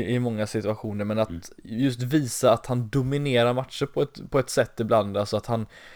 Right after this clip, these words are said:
Speaker 1: jag visste att han var bra, men jag visste inte att han kunde liksom vara så bra som han har varit nu. Alltså jag, jag, jag kunde inte föreställa mig det, och som sagt, han har gjort femton mål och jag har varit nöjd.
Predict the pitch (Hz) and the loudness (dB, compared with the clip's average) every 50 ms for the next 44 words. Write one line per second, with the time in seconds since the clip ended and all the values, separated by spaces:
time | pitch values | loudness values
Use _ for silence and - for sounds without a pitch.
0 | - - - - - - - - - - - 87 98 117 123 120 127 160 165 - | -20 -20 -20 -20 -20 -20 -20 -20 -20 -16 -12 -2 4 6 6 6 6 4 0 -2
1 | - - - - - - - 202 170 147 135 120 131 123 147 185 151 127 127 131 | 2 4 4 4 4 2 0 2 4 4 4 4 6 6 6 6 6 4 2 2
2 | 135 147 - - 147 147 131 127 - - 139 131 127 123 - - 143 127 117 113 | 0 0 -2 -4 -4 -2 0 0 0 0 0 -2 -2 -2 -2 -2 -2 0 4 6
3 | 120 123 123 117 - _ _ - - - - - - - - _ _ - 135 120 | 6 6 6 4 0 _ _ -20 -20 -20 -20 -20 -20 -20 -20 _ _ -8 -6 -2
4 | 117 131 131 123 123 117 135 127 117 113 117 113 - - - - - - 160 147 | 0 2 2 4 6 8 10 10 10 10 8 6 2 -2 -4 -4 0 2 2 4
5 | 147 147 147 143 143 131 123 - - - 135 117 135 127 131 135 135 123 - - | 4 4 4 4 4 2 0 -6 -8 -8 -4 0 4 6 8 8 8 8 6 2
6 | 120 117 120 107 120 117 123 135 143 127 113 107 117 113 - 123 120 135 143 123 | 2 2 2 2 4 4 4 6 6 8 8 6 4 2 2 2 2 2 4 6
7 | 117 117 110 - 123 123 113 82 95 127 123 120 110 110 117 127 127 123 123 120 | 4 4 6 6 6 6 6 4 4 4 4 4 4 4 4 6 6 6 6 6
8 | 113 113 - - - - 143 113 - - - 160 139 147 147 - 127 117 - 139 | 4 2 2 0 0 0 0 -2 -2 0 0 0 2 0 0 0 -2 2 4 6
9 | 123 110 104 - - 113 113 123 131 131 123 113 110 110 110 113 113 113 110 107 | 6 4 4 2 0 2 2 0 0 2 2 2 2 2 2 2 2 2 0 0
10 | 117 - - 127 123 120 120 127 - 123 120 113 120 131 131 - - - - 151 | -2 -4 -4 -2 0 0 0 0 0 -2 0 0 0 0 -2 -6 -10 -4 0 0
11 | 143 127 113 - - 123 123 113 110 117 147 165 160 151 143 127 110 104 104 104 | 0 0 -2 -2 0 2 2 2 2 2 2 2 4 4 4 4 4 4 2 0
12 | 104 135 170 135 135 | 0 0 -2 -2 -6